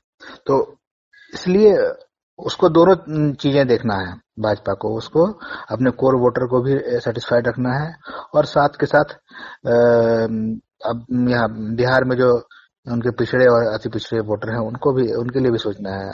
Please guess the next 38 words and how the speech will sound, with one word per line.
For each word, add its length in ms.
आप 60
देखिए 240
कि 80
बिहार 360
में, 240
अ, 180
पैंतीस 680
पैंतीस 280
साल 200
से, 140
अ, 280
बीजेपी 480
है, 240
लेकिन 400
अभी 180
तक, 260
अ, 380
मजबूत 480
नहीं 160
हो 100
पाई 260
है, 280
अ, 180
और 480
इंडिपेंडेंट 580
नहीं 120
हो 60
पाई 220
है 120
कि 140
बिना 320
किसी 360
पार्टी 400
के 140
वो 300
सरकार 360
बना 200
ले। 300